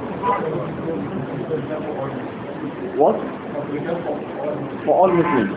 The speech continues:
Okay? Uh, yes. Some scholars say that, uh, there is no any specific supplication there again. What we simply do is, "رَبَّنَا آتِنَا فِي الدُّنْيَا حَسَنَةً وَفِي الْآخِرَةِ حَسَنَةً وَقِنَا عَذَابَ النَّارِ."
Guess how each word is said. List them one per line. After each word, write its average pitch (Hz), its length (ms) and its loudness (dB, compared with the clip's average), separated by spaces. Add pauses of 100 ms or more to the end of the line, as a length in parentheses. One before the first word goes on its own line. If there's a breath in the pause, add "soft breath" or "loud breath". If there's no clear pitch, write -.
(240)
Okay? 156 240 8
Uh, 135 400 2 (480)
yes. 165 280 8 (460)
Some 233 260 6
scholars 196 400 8
say 180 200 12
that, 147 200 10
uh, - 800 0
there 156 200 10
is 156 80 4
no 202 120 12
any 190 180 10 (100)
specific 156 300 6 (220)
supplication 131 500 4
there 135 140 10
again. 107 260 6 (400)
What 165 180 8
we 143 140 4
simply 165 300 8
do 160 180 8
is, - 180 8 (160)
"رَبَّنَا 139 400 6 (140)
آتِنَا 131 320 4
فِي 147 80 2
الدُّنْيَا 127 320 4
حَسَنَةً 156 580 6
وَفِي 107 240 4
الْآخِرَةِ 131 540 6
حَسَنَةً 160 360 6 (280)
وَقِنَا 131 320 4
عَذَابَ 110 240 2
النَّارِ." 95 180 -4